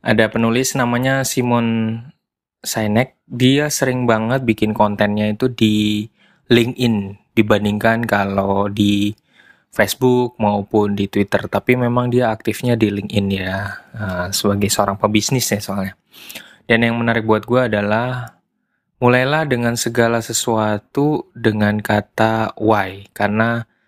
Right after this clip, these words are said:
kalau kita melakukan sesuatu, membuat sesuatu, apapun itu, dengan kata why, itu membuat kita menjadi lebih kuat, punya dasar yang kuat. Kenapa kita harus lakuin itu?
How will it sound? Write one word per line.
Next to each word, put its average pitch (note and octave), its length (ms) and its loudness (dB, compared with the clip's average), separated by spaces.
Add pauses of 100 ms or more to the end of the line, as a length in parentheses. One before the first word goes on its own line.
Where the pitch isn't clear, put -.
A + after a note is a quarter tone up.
(580)
kalau G2+ 320 0
kita G#2 320 -2
melakukan G#2 400 0
sesuatu, A#2+ 880 0
membuat G#2+ 400 2
sesuatu, A#2 880 0 (880)
apapun G#2+ 400 0
itu, A#2+ 560 0 (320)
dengan G#2+ 320 2
kata G2+ 400 -2
why, B2+ 480 0 (960)
itu A#2 320 0 (160)
membuat A2+ 480 0
kita B2 480 0
menjadi A2 560 2
lebih A#2+ 320 0
kuat, A2+ 320 0 (320)
punya A2 240 2
dasar A2 480 0
yang G#2+ 160 -2
kuat. A2+ 320 -2 (480)
Kenapa - 320 -2
kita B2+ 320 0
harus A#2+ 160 -6
lakuin A2 400 -2
itu? G2 240 -8